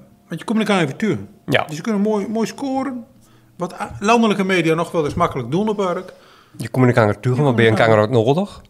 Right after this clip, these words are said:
Speaker 1: Je bent elkaar zeker nodig, je moet elkaar wel gunnen. Ehm, hè, een wethouder die, die toch denkt, ja, door een land geef ik net even wat maar tijd, eh, heb ik toch even wat maar tekst voor. Eh, hè, er gebeurt iets, nou, dan ben er misschien wel tien, eh, journalisten.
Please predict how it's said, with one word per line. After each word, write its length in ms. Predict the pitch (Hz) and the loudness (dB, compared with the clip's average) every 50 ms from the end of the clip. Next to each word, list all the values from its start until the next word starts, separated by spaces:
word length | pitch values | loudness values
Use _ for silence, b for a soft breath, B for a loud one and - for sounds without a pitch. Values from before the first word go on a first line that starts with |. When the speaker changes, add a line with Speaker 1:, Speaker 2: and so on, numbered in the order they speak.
| B B B B B | B B B B B
Speaker 1:
Je 120 | _ 240 160 | _ -8 -8
bent 140 | 120 117 117 | -6 -6 -6
elkaar 280 | 110 117 113 107 101 | -6 -6 -8 -6 -6
zeker 300 | 123 151 160 170 165 175 | -2 -2 -2 -2 -2 -2
nodig, 260 | 170 175 156 135 123 | 0 2 2 2 0
je 60 | 117 127 | -2 -4
moet 80 | 120 | -8
elkaar 240 | 120 - 131 127 123 | -8 -6 -6 -6 -4
wel 100 | 120 113 | -4 -6
gunnen. 540 | - - - 165 170 165 170 175 190 196 - b b b b b b b b b b b _ - | -4 0 2 2 2 2 0 -4 -8 -10 -14 b b b b b b b b b b b _ -16
Ehm, 880 | 202 147 135 139 135 135 151 139 147 147 135 139 143 147 147 151 - - | -12 -10 -8 -8 -8 -8 -10 -10 -12 -10 -10 -10 -10 -12 -12 -14 -14 -12
hè, 200 | 151 160 175 185 | -12 -10 -10 -8
een 100 | 143 127 | -8 -4
wethouder 520 | 143 147 143 - 147 131 127 127 123 131 131 | -4 -2 0 2 2 4 4 2 2 -2 -4
die, 120 | 123 123 | -6 -8
die 220 | 135 139 127 123 - | -8 -8 -8 -4 0
toch 200 | 175 165 139 127 | 2 2 2 4
denkt, 240 | 143 143 123 110 | 2 2 2 2
ja, 280 | 151 151 - - 127 127 | -2 -4 -4 -4 -6 -4
door 240 | 123 139 135 127 151 | -4 -2 -2 -2 0
een 60 | 156 | 2
land 220 | 160 156 147 127 | 2 2 2 0
geef 160 | - 160 139 123 | -4 -6 -6 -6
ik 60 | 131 | -4
net 180 | 143 143 135 | -4 -4 -4
even 140 | 131 113 131 | -4 -6 -4
wat 120 | 127 131 147 | -6 -6 -4
maar 200 | 143 139 139 - | -4 -6 -4 2
tijd, 420 | - 202 202 202 208 208 208 - | 2 4 4 4 2 0 -2 -8
eh, 80 | - - - - - - 170 | -14 -16 -16 -16 -16 -14 -12
heb 140 | 143 131 - | -12 -12 -14
ik 80 | - | -6
toch 180 | - 226 202 185 | -2 -2 0 2
even 220 | 175 - - 151 | 0 0 -2 -6
wat 120 | 139 - - | -8 -6 -6
maar 220 | 127 - - - | -6 -8 -6 -2
tekst 320 | - 208 214 208 - - | 0 0 0 0 -4 -8
voor. 380 | - 190 180 170 170 - - B B B B B B B B B B B B B B B _ | -4 0 2 2 2 2 -2 B B B B B B B B B B B B B B B _
Eh, 120 | - 147 143 143 139 139 139 143 147 | -10 -8 -6 -6 -6 -6 -6 -6 -4
hè, 120 | 165 208 233 214 | -2 -2 0 0
er 60 | 220 | 0
gebeurt 420 | - 214 196 240 254 254 247 247 240 | 0 0 0 0 0 0 0 0 0
iets, 420 | 240 254 240 - - - - _ _ _ | 0 -2 -2 -6 -12 -14 -16 _ _ _
nou, 340 | 269 277 196 151 147 - 180 | -10 -8 -6 -6 -8 -8 -10
dan 120 | 185 185 | -8 -6
ben 140 | 196 208 196 | -4 -4 -2
er 120 | 196 185 | -2 -4
misschien 280 | 180 170 - - 190 160 | -4 -4 -4 -4 -2 0
wel 320 | 151 151 147 143 139 139 | 2 2 2 2 0 0
tien, 300 | 151 - 214 202 180 151 | -2 -4 -4 -2 -2 -2
eh, 140 | 135 131 123 | -2 -2 -2
journalisten. 680 | 135 135 135 135 139 190 226 214 - - 139 139 139 | -2 -2 -2 -2 -2 -2 -2 -2 -4 -8 -12 -14 -14